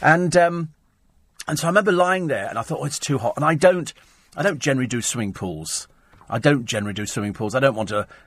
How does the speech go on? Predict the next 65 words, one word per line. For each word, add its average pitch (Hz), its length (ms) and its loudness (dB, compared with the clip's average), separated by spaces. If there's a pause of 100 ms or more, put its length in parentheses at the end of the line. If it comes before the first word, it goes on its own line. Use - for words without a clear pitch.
go 110 120 -2
in 107 80 -2
a 104 40 -8
place 104 260 -6
where 107 80 -4
people 101 220 -8
have 101 100 -6
just - 160 -8
got 101 100 -4
in 95 120 -8
to 92 80 -14
wash 92 200 -6
their 98 100 -8
feet. 87 300 -8
I'm 107 100 0
not 135 180 2
interested 87 500 -8
in 90 80 -10
that. 87 240 -6
I'll 95 100 -6
go 110 160 0
in 95 120 -4
for 101 100 -12
a - 20 -8
little 101 160 -8
paddle 104 380 -6
around 90 400 -6
and, 85 80 -14 (320)
you 95 60 -4
know, 98 100 -2
pootle 107 420 -4
there 92 140 0
by 92 160 -4
the, 107 160 -8
so 110 100 -8
just, 107 180 -8
uh, 95 60 -6 (180)
but - 80 -2
of 151 60 0
course, 180 220 4
I 156 60 4
was 151 100 2
getting 147 220 -2
burnt 139 320 2
to 135 60 -2
pieces, 113 520 -2 (180)
'cause 143 140 -2
every 214 120 2
time 196 140 2
I 165 60 2
got 156 180 4
out, 104 380 0
I 127 100 4
was, 131 320 -2
I 131 60 0
was 127 160 0
not 156 180 4
following 123 400 2
my 113 160 -2
own 117 160 -2
advice. 113 420 0
My 135 140 0
own 175 140 2
advice 123 400 2
was, 107 240 2